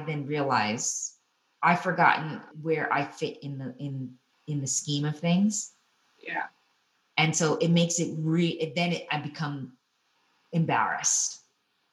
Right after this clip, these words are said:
Speaker 2: Yeah.
Speaker 1: That's
Speaker 2: I
Speaker 1: the shame. So, right. So this is another one. So I've moved into a bigger house, no pool this time,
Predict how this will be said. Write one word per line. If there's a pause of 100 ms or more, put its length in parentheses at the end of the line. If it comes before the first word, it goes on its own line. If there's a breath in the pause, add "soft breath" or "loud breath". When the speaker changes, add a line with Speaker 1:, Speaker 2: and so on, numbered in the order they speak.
(440)
Speaker 2:
Yeah. (320)
Speaker 1:
That's
Speaker 2:
I
Speaker 1:
the
shame.
So,
right.
So
this
is
another
one. (220 loud breath)
So
I've
moved
into
a
bigger
house,
no
pool
this
time,